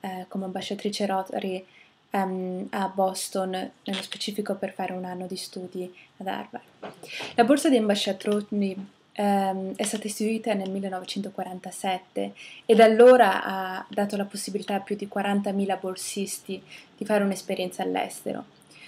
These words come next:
L'obiettivo è la promozione della comprensione internazionale e il tema rotariano di quest'anno nello specifico è stato Peace Through Service, pace attraverso il servizio.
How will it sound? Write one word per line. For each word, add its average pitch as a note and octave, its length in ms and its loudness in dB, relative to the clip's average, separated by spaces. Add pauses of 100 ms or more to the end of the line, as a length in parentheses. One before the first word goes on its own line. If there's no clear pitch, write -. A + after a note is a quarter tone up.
(200)
L'obiettivo A#3+ 460 4
è B3 40 6
la G#3+ 80 4
promozione G#3+ 640 0
della G3+ 220 2
comprensione G3+ 640 -2
internazionale G3 1160 -8 (320)
e G3+ 240 2
il G3+ 180 0
tema A3 220 0
rotariano G#3 500 0
di G3+ 100 -2
quest'anno G#3+ 560 -2
nello F#3+ 220 -4
specifico G3+ 640 -6
è F#3 80 -10
stato F#3+ 460 -8
Peace G3 340 -6
Through F#3+ 160 -6
Service, - 760 -8
pace G3 380 -4
attraverso G3+ 480 -4
il G3+ 80 -10
servizio. - 680 -10